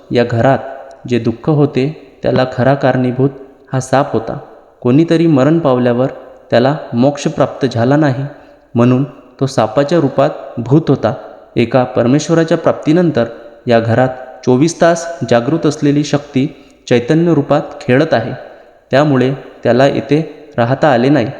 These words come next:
आणि त्या शक्तीच्या हातानेच त्याला मोक्ष हवा होता. त्याप्रमाणे त्याला परमेश्वर रूपी बाबांच्या हाताने मोक्ष मिळाला." अशा प्रकारे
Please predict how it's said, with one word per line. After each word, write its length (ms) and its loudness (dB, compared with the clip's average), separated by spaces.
आणि 280 2
त्या 120 0
शक्तीच्या 440 0
हातानेच 600 0
त्याला 260 2
मोक्ष 400 0
हवा 280 4
होता. 320 -2
त्याप्रमाणे 560 2
त्याला 200 4
परमेश्वर 600 0
रूपी 260 2
बाबांच्या 480 2
हाताने 400 0
मोक्ष 300 2
मिळाला." 420 4
अशा 200 2
प्रकारे 480 2